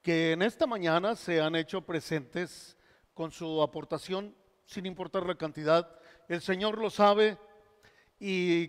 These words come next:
conoce los corazones, y lo que el Señor ama es el corazón, <laughs> aquel corazón generoso. Y de esa manera, nosotros estamos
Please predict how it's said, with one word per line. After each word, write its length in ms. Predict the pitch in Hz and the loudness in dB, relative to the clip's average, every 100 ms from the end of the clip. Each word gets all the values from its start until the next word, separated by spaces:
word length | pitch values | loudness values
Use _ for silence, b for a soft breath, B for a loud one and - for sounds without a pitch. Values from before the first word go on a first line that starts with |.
| - | -4
conoce 640 | 175 175 202 - 214 196 | -4 -2 -2 2 4 4
los 200 | 180 170 | 4 -2
corazones, 760 | - 175 160 202 208 208 196 - b b b | -2 -2 -2 -2 0 0 0 -4 b b b
y 80 | 185 | -2
lo 100 | 180 | 0
que 80 | 185 | 0
el 60 | |
Señor 300 | 180 185 202 190 | -2 -4 2 2
ama 240 | 190 180 | 4 4
es 120 | 175 | 2
el 120 | 170 | -2
corazón, 520 | 156 156 139 165 156 143 - | -4 -8 -4 -4 -6 -8 -18
<laughs> 180 | - - | -20 -4
aquel 260 | 160 - 208 | 0 4 4
corazón 400 | 214 185 196 175 | 4 2 0 0
generoso. 640 | 196 190 180 170 - 143 - B B 302 B | 2 2 2 0 -4 -10 -12 B B -20 B
Y 120 | 202 | 0
de 200 | 202 190 | 6 8
esa 200 | 214 254 | 8 6
manera, 340 | 247 214 220 190 | 2 4 2 2
nosotros 500 | 196 220 294 349 226 | -4 -6 -4 -6 -6
estamos 360 | 262 269 262 | 0 0 0